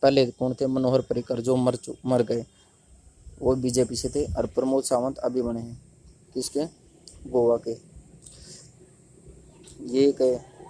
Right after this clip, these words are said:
फिलहाल काफ़ी news में रही थी गोवा, तो जब मनोहर पर्रिकर मरे थे, तो इसको वैसे याद रख लो भाई, एक बड़ा ही, उसके बाद भी एक बड़ा चेहरा ही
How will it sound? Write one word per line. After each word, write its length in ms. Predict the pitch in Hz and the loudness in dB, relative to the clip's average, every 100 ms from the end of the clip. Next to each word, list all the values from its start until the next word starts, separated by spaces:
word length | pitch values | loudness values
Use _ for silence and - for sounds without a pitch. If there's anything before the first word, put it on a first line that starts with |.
| - - - - - - - - - - - - - - - - - - - - - - - - | -20 -20 -20 -20 -20 -20 -20 -20 -20 -20 -20 -20 -20 -20 -20 -20 -20 -20 -20 -20 -20 -20 -14 2
फिलहाल 300 | 127 123 120 | 6 6 6
काफ़ी 340 | 127 123 139 | 4 2 2
news 240 | 135 135 | 0 0
में 140 | 139 135 | 2 2
रही 180 | 120 117 | 2 0
थी 220 | 131 139 - _ _ - - | -4 -8 -12 _ _ -20 -8
गोवा, 380 | 120 135 139 139 - - _ _ - - - - | 0 4 4 0 -8 -20 _ _ -20 -20 -20 -12
तो 80 | 120 | -4
जब 380 | 123 120 120 120 | 2 2 0 -2
मनोहर 260 | 135 131 | 0 2
पर्रिकर 460 | 117 123 123 123 123 | 0 -2 2 2 2
मरे 300 | 117 123 123 | 2 4 4
थे, 140 | - | 0
तो 160 | 135 131 | -4 -2
इसको 260 | 131 - | -2 0
वैसे 220 | 139 135 139 | 0 4 4
याद 100 | 127 | 4
रख 200 | 120 123 | 2 0
लो 80 | |
भाई, 280 | 123 127 123 - - | 0 -2 -4 -10 -14
एक 80 | - - - - _ - | -14 -16 -20 -20 _ 0
बड़ा 200 | 127 143 | 6 8
ही, 220 | 147 143 - - | 8 4 -6 -8
उसके 240 | 135 - | -4 2
बाद 180 | 143 143 | 4 4
भी 200 | 131 147 | 2 2
एक 180 | 147 135 | 2 4
बड़ा 180 | 139 143 | 4 4
चेहरा 240 | 156 143 | 4 2
ही 120 | 123 | 0